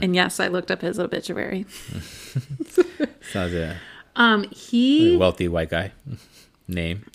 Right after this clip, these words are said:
Speaker 1: Yeah, it was actually his brother who was super wealthy. He had started all of these, like, companies, um, drugstore and investment business. His name was Harold Simmons, and he's worth, like,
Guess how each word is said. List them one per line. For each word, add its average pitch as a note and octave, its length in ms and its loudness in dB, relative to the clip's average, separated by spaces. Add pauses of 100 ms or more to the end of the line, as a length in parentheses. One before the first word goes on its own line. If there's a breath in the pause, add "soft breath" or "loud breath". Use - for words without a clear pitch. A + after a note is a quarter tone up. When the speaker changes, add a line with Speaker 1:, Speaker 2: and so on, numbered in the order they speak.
Speaker 1:
Yeah, G3+ 380 4
it A3 120 6
was A3+ 180 6
actually B3 320 4
his A3 260 4
brother F3+ 500 4
who F#3 140 0
was F#3 200 -2
super - 280 -4
wealthy. E3+ 380 -2
He G#3+ 120 0
had G3 140 2
started F3+ 380 0
all F3 160 0
of E3 100 -2
these, E3 420 -4
like, E3+ 360 -8
companies, E3+ 720 -6 (640 soft breath)
um, F3+ 340 0
drugstore G3 760 2
and F3+ 260 -2
investment F3 680 -2
business. - 720 -6 (720 soft breath)
His G#3+ 220 2
name G3 140 4
was E3 140 -4
Harold A3+ 500 4
Simmons, - 640 -4 (140)
and F#3 160 -2
he's A3 360 2
worth, - 540 0
like, - 260 -8